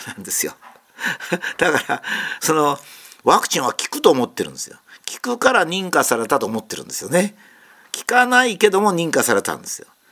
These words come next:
だから三回目、四回目と打ってる。しかし、三回目接種、四回目接種というとね、わ-、あ、なんかはっきりしちゃうから嘘が。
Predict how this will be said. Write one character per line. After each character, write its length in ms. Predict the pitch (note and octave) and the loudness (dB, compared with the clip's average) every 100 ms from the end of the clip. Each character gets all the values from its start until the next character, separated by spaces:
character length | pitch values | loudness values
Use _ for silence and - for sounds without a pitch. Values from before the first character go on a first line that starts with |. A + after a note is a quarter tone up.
| _ _ _ _ | _ _ _ _
だ 180 | G#3+ B3+ | 4 4
か 100 | A#3 | 4
ら 100 | F#3 | 2
三 280 | D#3 E3 D#3+ | 2 0 2
回 200 | E3 D#3+ | 2 2
目、 80 | D3+ | 0
四 200 | D3 D#3 | -2 2
回 200 | D#3+ D3+ | 2 2
目 100 | C3+ | -2
と 100 | C3 | -4
打 40 | |
っ 20 | |
て 160 | C3+ F2 | -4 -8
る。 120 | F2 | -4
し 100 | - | -2
か 140 | G3 | 0
し、 200 | E3 C#3 - - - - - | 0 -2 -10 -20 -20 -20 -12
三 300 | - C3+ E3+ | -2 0 0
回 220 | F3+ G3 | -4 -6
目 120 | F#3+ F#3 | -2 0
接 180 | F#3 | 0
種、 240 | F3+ - A#2+ | 0 0 0
四 240 | C3+ F#3 | -2 0
回 180 | F#3 F#3 | 0 2
目 80 | F3+ | 2
接 180 | - G3 | 2 2
種 120 | - | 2
と 100 | B2 | 0
い 80 | D3+ | 0
う 100 | F#3 | 0
と 140 | F3 | 0
ね、 280 | G#3 C#4+ B3 _ _ - - | 0 -2 -4 _ _ -20 -14
わ-、 540 | G#2+ B2 B2+ B2 B2+ A2 _ - | -6 0 2 2 0 -4 _ -16
あ、 60 | - | 0
な 160 | C#3+ E3 | 2 2
ん 40 | |
か 320 | C3+ A2+ G2+ | 2 2 0
は 140 | - C3 | -4 -8
っ 80 | - | -6
き 80 | A#3 | -4
り 100 | F3 | -2
し 80 | |
ち 80 | G3+ | 2
ゃ 80 | G3+ | 0
う 60 | D#3 | 0
か 80 | |
ら 80 | A2 | 0
嘘 240 | A2+ A2 E2+ | 0 0 -2
が。 220 | D2 | -4